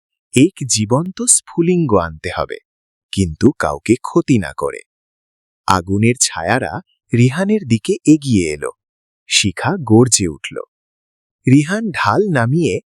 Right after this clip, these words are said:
নিজেকে সমর্পণ করে, আর তখনই ঘটল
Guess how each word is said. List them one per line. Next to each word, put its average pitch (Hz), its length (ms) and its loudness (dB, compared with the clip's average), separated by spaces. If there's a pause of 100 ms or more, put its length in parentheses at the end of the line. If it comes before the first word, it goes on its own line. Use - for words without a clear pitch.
(300)
নিজেকে 127 480 4
সমর্পণ 135 680 0
করে, 90 300 0 (340)
আর 92 160 0 (140)
তখনই 143 460 -4 (120)
ঘটল 98 360 2